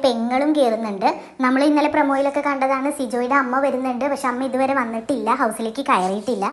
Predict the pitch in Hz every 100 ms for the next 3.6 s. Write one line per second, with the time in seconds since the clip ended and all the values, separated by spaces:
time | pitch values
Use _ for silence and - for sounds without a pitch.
0 | 285 285 311 349 320 302 302 320 285 277
1 | 285 285 277 277 285 285 277 294 302 302
2 | 311 285 - 294 285 262 277 269 269 277
3 | 262 240 254 254 269 254